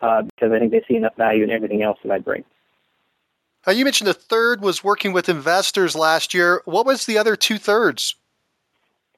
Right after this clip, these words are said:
Speaker 1: So the other two-thirds is really just normal people who are buying and selling properties. So, you know, whether it's my sphere of influence, whether it's, you know, new clients that we would, you know, prospect for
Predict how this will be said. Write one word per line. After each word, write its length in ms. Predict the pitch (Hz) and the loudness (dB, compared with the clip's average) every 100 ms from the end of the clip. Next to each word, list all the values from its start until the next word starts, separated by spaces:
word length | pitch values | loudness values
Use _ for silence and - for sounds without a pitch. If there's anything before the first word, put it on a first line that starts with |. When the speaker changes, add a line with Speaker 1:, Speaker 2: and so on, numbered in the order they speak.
| _ - | _ -4
Speaker 1:
So 80 | 135 | -2
the 80 | |
other 160 | 147 151 | 0 -2
two-thirds 420 | 131 120 135 131 | -2 -2 -2 0
is 100 | 107 | 0
really 220 | 120 120 | 0 0
just 220 | 113 113 - _ _ - - _ _ - | 0 -4 -6 _ _ -20 -20 _ _ -2
normal 680 | 120 139 151 156 151 151 - - - _ | 0 2 2 2 2 0 -4 -16 -20 _
people 460 | 185 175 107 104 - - - | -2 0 -2 -2 -10 -12 0
who 140 | 127 | 2
are 60 | 110 | 2
buying 440 | 110 123 123 120 | 2 4 2 0
and 300 | 120 110 107 - | -4 -4 -4 -2
selling 240 | 113 110 | -2 -2
properties. 480 | - 110 - - 98 - | 0 -2 0 -6 -8 -2
So, 240 | 113 107 - - - _ _ _ _ | 0 0 -4 -20 -20 _ _ _ _
you 80 | 117 | 0
know, 120 | 107 | 2
whether 300 | 117 110 110 | 2 2 2
it's 120 | 110 - - | 0 -8 -8
my 280 | 123 107 101 - | -4 -2 -4 -2
sphere 220 | 131 113 | 0 2
of 80 | 135 | 2
influence, 500 | 143 143 135 123 - | 0 2 2 2 0
whether 240 | 110 107 | 2 2
it's, 160 | 104 - - - _ | 2 -2 -14 -20 _
you 80 | - | 0
know, 60 | 110 | 2
new 160 | 117 | 2
clients 420 | 113 113 110 110 - | 2 0 2 0 -2
that 80 | |
we 140 | 113 110 | 0 2
would, 160 | 107 - _ _ - | 0 -4 _ _ -10
you 60 | |
know, 60 | 101 | -6
prospect 520 | - 117 - 107 - - | 0 -2 0 -2 -2 0
for 280 | 110 110 | 0 0